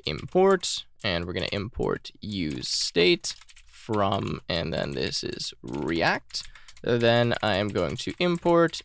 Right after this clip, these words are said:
a form and a button from, and then React Bootstrap. Then continuing down here, I wanna set up some state for the different form entry points or form elements that I'm gonna have.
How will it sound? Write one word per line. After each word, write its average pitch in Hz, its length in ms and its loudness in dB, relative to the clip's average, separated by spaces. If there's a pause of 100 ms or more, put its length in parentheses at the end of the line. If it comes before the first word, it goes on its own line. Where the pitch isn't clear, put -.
a 175 120 4
form 117 540 2 (600)
and 95 300 0
a 85 120 0
button 139 560 4 (120)
from, 120 640 2
and 90 140 -4
then 82 220 0
React 73 480 -2
Bootstrap. - 480 0 (800)
Then 117 220 4
continuing 139 560 0
down 135 200 4
here, 147 220 4
I 85 60 4
wanna 113 220 2
set - 180 -2
up - 100 -2
some 113 160 -2
state - 480 2 (300)
for 131 80 0
the 123 80 6
different 120 300 2
form 123 400 4
entry 113 280 0
points 110 440 -2
or - 100 0
form 123 300 2
elements 113 340 0
that - 100 0
I'm 120 120 -2
gonna 98 140 0
have. - 200 -2